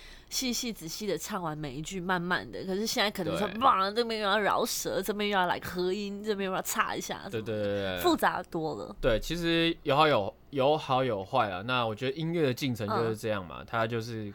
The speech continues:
Speaker 2: 跟随潮流的时代演变。
Speaker 1: 那你有没有因为录音崩溃过？
Speaker 2: 崩超多次，
Speaker 1: 你自己？
Speaker 2: 崩超多次。
Speaker 1: 因为某一句吗？还是？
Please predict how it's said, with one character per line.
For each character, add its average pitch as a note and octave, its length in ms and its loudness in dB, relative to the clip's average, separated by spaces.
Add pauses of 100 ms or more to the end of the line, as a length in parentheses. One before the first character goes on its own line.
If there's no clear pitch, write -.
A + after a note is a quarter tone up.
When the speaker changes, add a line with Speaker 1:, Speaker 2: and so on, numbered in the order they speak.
Speaker 2:
跟 B2+ 200 2
随 G2+ 200 0
潮 F#2 240 -6
流 F#2 220 -6
的 F#2+ 100 -6
时 F2+ 60 -6
代 F#4 60 6
演 F4 60 2
变。 B3+ 120 2
Speaker 1:
那 G#3+ 100 0
你 - 0 -
有 A3 120 4
没 - 20 0
有 A3 100 0
因 A#3+ 60 0
为 A#3+ 100 2
录 B3 200 2
音 F#3+ 220 -2
崩 F3 220 0
溃 D#3+ 300 -6
过？ - 340 -8
Speaker 2:
崩 B2 240 -2
超 A#2 240 0
多 - 20 2
次， A3+ 60 2
Speaker 1:
你 A#3 240 2
自 - 20 -2
己？ A#2+ 340 -4 (140)
Speaker 2:
崩 C#3+ 200 -2
超 C#3+ 240 0
多 C#3 200 0
次。 C#4+ 60 0
Speaker 1:
因 D4+ 60 2
为 D#4+ 100 6
某 G#3+ 240 6
一 F3 80 -2
句 F#3+ 240 -2
吗？ D#3+ 220 -6
还 F3 120 -6
是？ F3 300 -6